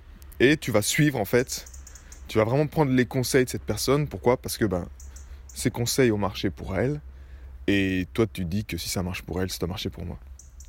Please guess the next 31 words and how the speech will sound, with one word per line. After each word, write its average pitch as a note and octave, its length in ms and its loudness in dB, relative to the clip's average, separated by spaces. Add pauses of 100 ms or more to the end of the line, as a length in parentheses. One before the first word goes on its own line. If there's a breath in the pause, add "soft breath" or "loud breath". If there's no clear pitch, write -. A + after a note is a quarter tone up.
(1080 loud breath)
Et A2 80 6
moi, D3+ 140 8
ça D#3+ 100 2
a C3 60 6
été B2 120 2
un B2 80 4
peu D#3+ 140 2
l'erreur B2+ 340 6
que B2+ 60 -2
j'ai G#2+ 100 0
faite, - 400 0 (560 loud breath)
euh, F2+ 400 -2 (680)
en A2+ 60 0
ce - 120 -8
début C3 240 2
d'année, A2+ 280 0
en G2 60 0
fait. - 420 -6
Si - 180 -2
je F#2+ 100 -2
vois A2+ 140 4
quelle G2+ 160 2
est - 20 2
la, F#2+ 160 0
quelle G#2 180 2
a G#2 40 6
été A2 160 -4
la F2+ 80 0
plus - 120 -8
grosse C3 440 -2
erreur, B2 340 0